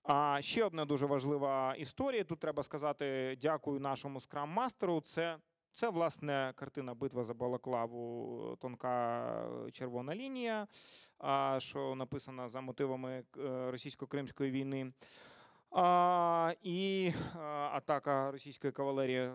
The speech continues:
там от, е, справа, е, їх тоді зупинили. І от так само нам треба зупиняти всі намагання порушувати ключові скрам-правила. Є певні правила, від яких не можна відходити. Там,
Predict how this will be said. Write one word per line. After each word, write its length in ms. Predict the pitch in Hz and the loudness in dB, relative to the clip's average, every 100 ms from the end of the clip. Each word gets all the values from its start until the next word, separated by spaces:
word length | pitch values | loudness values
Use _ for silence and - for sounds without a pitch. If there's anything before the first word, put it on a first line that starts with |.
| - | -8
там 240 | 127 123 | -12 -10
от, 160 | 127 - - - | -12 -14 -16 -14
е, 160 | 139 113 | -14 -12
справа, 580 | - - 139 131 127 120 117 - | -10 -2 2 2 0 -2 -12 -10
е, 580 | 143 127 127 127 123 120 120 - _ | -6 -2 -2 -2 -4 -8 -12 -20 _
їх 300 | 151 131 107 | -16 -16 -14
тоді 220 | 139 127 | -14 -12
зупинили. 640 | 131 151 226 294 285 269 254 - | -10 -6 -4 -2 -2 -4 -6 -12
І 180 | 220 226 | -8 -6
от 100 | 208 | -4
так 160 | 196 | -4
само 300 | - 214 190 | -4 -4 -4
нам 180 | 175 165 | -4 -6
треба 280 | 165 151 135 | -8 -10 -8
зупиняти 540 | 131 143 147 156 - | -10 -12 -12 -12 -12
всі 420 | 131 - 165 165 - - | -16 -14 -8 -8 -8 -12
намагання 840 | 151 156 156 151 196 233 220 208 196 _ | -4 -2 0 -2 0 -2 -2 -4 -6 _
порушувати 720 | 170 170 202 - 175 170 175 | -2 -2 -2 -2 -2 -2 -6
ключові 520 | 156 165 151 - 151 | -8 -14 -14 -10 -10
скрам-правила. 720 | 143 - 135 120 113 98 90 92 _ _ - | -10 -8 -10 -8 -10 -10 -12 -16 _ _ -14
Є 180 | 151 190 | -2 0
певні 360 | - 185 156 | 2 -2 -2
правила, 440 | 147 208 233 214 185 | -4 0 2 2 0
від 200 | 160 147 | -4 -10
яких 300 | 156 190 170 | -10 -10 -10
не 100 | 135 | -8
можна 300 | 139 120 127 | -6 -6 -6
відходити. 560 | 120 - 117 101 90 | -8 -10 -10 -10 -12
Там, 220 | - 104 | -14 -14